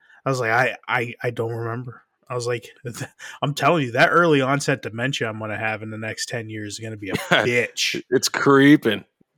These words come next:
Speaker 2: Yeah, I mean, yeah, well, as long
Speaker 1: Ginkgo
Speaker 2: as you remember this
Speaker 1: biloba
Speaker 2: shit
Speaker 1: and
Speaker 2: now.
Speaker 1: vitamin B in my diet for the rest of my life.
Speaker 2: <laughs> Yeah. Well, I'm,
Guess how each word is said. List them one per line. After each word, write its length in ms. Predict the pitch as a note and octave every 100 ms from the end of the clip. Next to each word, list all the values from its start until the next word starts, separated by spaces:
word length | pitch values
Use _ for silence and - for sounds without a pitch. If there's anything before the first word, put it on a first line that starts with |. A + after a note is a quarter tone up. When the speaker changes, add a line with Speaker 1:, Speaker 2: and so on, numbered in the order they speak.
| -
Speaker 2:
Yeah, 300 | G#2+ A#2 G#2+ _ _
I 60 | A2+
mean, 300 | A2 G#2 G2 _ _ _ _ _ _ _ _ _
yeah, 200 | D3 C#3
well, 260 | G2+ F#2 - _ _ -
as 80 | C#3
long 100 | -
Speaker 1:
Ginkgo 80 | C#3
Speaker 2:
as 60 | C3
you 80 | A2
remember 240 | G#2+ C#3+
this 100 | C3
Speaker 1:
biloba 40 |
Speaker 2:
shit 100 | C#3+
Speaker 1:
and 80 | B2
Speaker 2:
now. 60 | A#2+ -
Speaker 1:
vitamin 300 | C3+ C3 A#2
B 200 | B2 C#3
in 80 | C3
my 160 | A2+ A2
diet 360 | A2+ A2+ A2+
for 140 | - A2+
the 100 | A2+
rest 220 | A2+ -
of 60 | A#2
my 100 | A2+
life. 360 | A#2+ A#2 A2+ _ _
Speaker 2:
<laughs> 1080 | F#4 - - D#4 - D4 - D4 - - G3 - _ _ _ _ _ _ _ -
Yeah. 340 | A2+ F#2+ F#2+ - _ _ _ _ _ - - - _ -
Well, 120 |
I'm, 120 | C3+